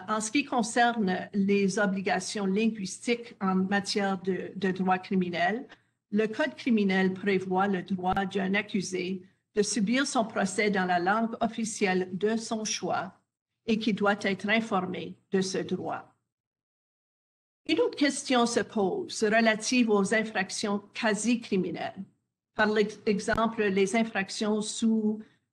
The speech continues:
euh, par exemple, le Code de la route. Dans l'affaire Pouran, la Cour provinciale a conclu que l'article quatre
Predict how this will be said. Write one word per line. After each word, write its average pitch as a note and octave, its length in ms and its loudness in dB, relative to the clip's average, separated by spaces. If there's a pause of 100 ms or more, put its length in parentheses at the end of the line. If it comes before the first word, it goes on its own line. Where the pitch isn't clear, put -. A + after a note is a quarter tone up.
(120)
euh, F#3+ 320 -2
par G3+ 160 -2
exemple, G#3 400 0
le G3+ 60 2
Code F#3+ 320 2
de G3 80 2
la F3+ 220 4
route. - 460 -8 (600)
Dans G#3 100 2
l'affaire C4 480 2
Pouran, G#3 500 2 (440)
la G#3 180 2
Cour C#4 240 -2
provinciale G3+ 840 2 (280)
a G3 100 2
conclu B3+ 500 0
que A3+ 100 -4
l'article F#3+ 640 -2
quatre - 540 -4